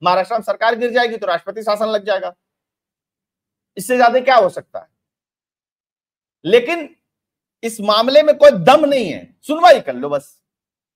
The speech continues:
क्योंकि अभिषेक मनु सिंघवी जी की फीस भी तो बनानी है उनको।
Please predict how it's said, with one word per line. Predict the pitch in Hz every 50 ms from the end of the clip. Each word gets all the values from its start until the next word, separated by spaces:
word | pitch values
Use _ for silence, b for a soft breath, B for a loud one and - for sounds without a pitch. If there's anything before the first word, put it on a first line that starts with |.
| _ _ _ _ _ _ _ _ _ _ _ _ _ _ _ _ _ _ _ _ _ _ _ _ _ _ _ _ _ _ _ _ _
क्योंकि | 120 107 98 123
अभिषेक | 127 127 117 110 - 165 170 170
मनु | 180 175 196
सिंघवी | 190 190 175 180 190 208
जी | 196 208
की | 196 220
फीस | 214 _ - 233 233 -
भी | 233 240
तो | 208 233
बनानी | 214 233 226 254 - 440 466
है | 466
उनको। | - 214 156 240 - -